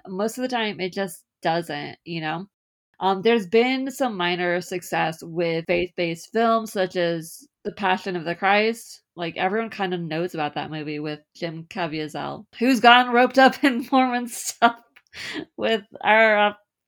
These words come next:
Operation Underground Railroad. But we'll get into that another time, because that's a whole disaster on its own.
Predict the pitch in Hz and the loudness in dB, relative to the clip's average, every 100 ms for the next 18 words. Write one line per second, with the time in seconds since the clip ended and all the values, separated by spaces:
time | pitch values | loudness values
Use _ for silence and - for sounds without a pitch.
0 | _ - 208 220 233 214 220 202 202 196 | _ -8 -6 -4 -2 -2 -2 -2 0 0
1 | 190 185 175 160 208 262 370 349 339 285 | 2 0 0 0 2 6 6 8 6 4
2 | 262 247 220 202 185 170 175 151 151 - | 6 6 6 2 2 0 -2 -4 -6 -14
3 | _ - 190 185 202 202 185 185 175 170 | _ -2 0 2 2 2 0 0 -2 -2
4 | 160 151 165 156 151 151 147 104 | -2 -2 -4 -6 -8 -8 -8 -8